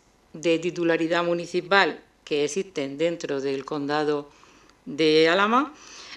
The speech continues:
hay que pasar a través de viales privados previo control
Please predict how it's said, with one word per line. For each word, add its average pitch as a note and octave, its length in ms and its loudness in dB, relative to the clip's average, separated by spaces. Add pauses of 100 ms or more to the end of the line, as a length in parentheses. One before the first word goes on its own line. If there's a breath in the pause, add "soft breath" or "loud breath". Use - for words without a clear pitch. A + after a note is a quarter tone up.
hay G#3 160 4
que G#3+ 120 4
pasar A3 400 4
a E3+ 80 4
través F3 460 4
de G3 100 6
viales F#3 360 4
privados G#3 640 2 (500 soft breath)
previo A3+ 360 6
control F3+ 420 0